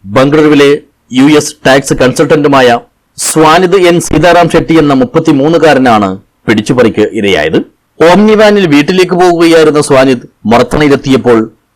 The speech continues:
കാറിലെത്തിയ രണ്ടുപേർ വാൻ തടഞ്ഞു നിർത്തുകയും കഴുത്തിൽ വാൾ വെച്ച് ഭീഷണിപ്പെടുത്തിയ ശേഷം മൂന്ന് ലക്ഷത്തോളം രൂപ വിലമതിക്കുന്ന സ്വർണ്ണമാല കൈക്കലാക്കി കടന്നു കളയുകയുമായിരുന്നു. സംഭവത്തിൽ സ്വാനിതിന്റെ പരാതി പ്രകാരം കേസെടുത്ത മഞ്ചേശ്വരം പോലീസ് ഉടൻ തന്നെ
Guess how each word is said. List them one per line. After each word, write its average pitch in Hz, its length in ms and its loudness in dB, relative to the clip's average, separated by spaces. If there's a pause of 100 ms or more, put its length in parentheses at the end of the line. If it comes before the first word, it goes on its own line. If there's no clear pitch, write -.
(220)
കാറിലെത്തിയ 160 500 2 (100)
രണ്ടുപേർ 127 380 2 (380)
വാൻ 127 160 2 (140)
തടഞ്ഞു 127 240 0
നിർത്തുകയും 117 440 0 (140)
കഴുത്തിൽ 113 340 0 (100)
വാൾ 117 220 2
വെച്ച് 113 240 -2 (400)
ഭീഷണിപ്പെടുത്തിയ 131 640 -2
ശേഷം 117 320 -2 (420)
മൂന്ന് 185 320 0
ലക്ഷത്തോളം 190 500 0
രൂപ 170 240 2
വിലമതിക്കുന്ന 156 640 0 (100)
സ്വർണ്ണമാല 139 540 0
കൈക്കലാക്കി 123 580 0 (460)
കടന്നു 120 260 -2
കളയുകയുമായിരുന്നു. 104 760 -2 (460)
സംഭവത്തിൽ 120 480 0 (100)
സ്വാനിതിന്റെ 123 480 0
പരാതി 127 260 0
പ്രകാരം 127 440 0
കേസെടുത്ത 123 380 0
മഞ്ചേശ്വരം 127 480 0
പോലീസ് 113 300 -2 (220)
ഉടൻ 117 300 0
തന്നെ 127 160 0